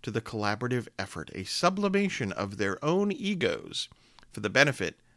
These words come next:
of the studio product. The animated cartoon, as developed to an art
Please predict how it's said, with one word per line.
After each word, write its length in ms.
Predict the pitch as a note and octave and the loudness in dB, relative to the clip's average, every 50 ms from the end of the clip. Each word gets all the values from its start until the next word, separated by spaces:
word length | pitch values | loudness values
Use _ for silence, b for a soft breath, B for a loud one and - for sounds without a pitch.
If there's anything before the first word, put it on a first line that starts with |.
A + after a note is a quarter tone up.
| _ - | _ -8
of 140 | - G#2 G2 | -6 -6 -4
the 80 | G2+ G2+ | -4 -4
studio 500 | - - - G#2 F#2+ E2+ D#2+ D#2+ D#2 E2+ | -4 -4 -2 -2 -2 -2 -2 -2 -4 -4
product. 580 | - - - F#3 G#3+ F3 - - - _ - - b b b b b b b b | -4 0 6 6 8 8 6 2 -4 _ -20 -20 b b b b b b b b
The 120 | - A#2+ A#2+ | 6 8 8
animated 380 | A#2+ B2 A2+ A#2 A2+ G#2+ G2 | 10 10 8 6 4 4 2
cartoon, 800 | - - - G2 F#2+ - - - A3+ C4 A3 E3+ B2+ D3+ G3+ G#3 b b b b b b _ _ - - | 0 0 0 -2 -2 -2 0 2 4 4 4 4 2 0 -2 -4 b b b b b b _ _ 2 4
as 220 | A#2 A2+ A2 - | 4 4 4 2
developed 640 | - A2+ G2 B2+ D#3 F#3+ E3+ G2+ - - - - - | -2 0 4 6 6 6 6 4 2 -2 -10 -12 -4
to 160 | - B2 A2 | 0 2 2
an 100 | G#2+ F2 | 2 2
art 320 | - E2 F#2+ G#2 A#2 - | 2 2 2 2 0 -2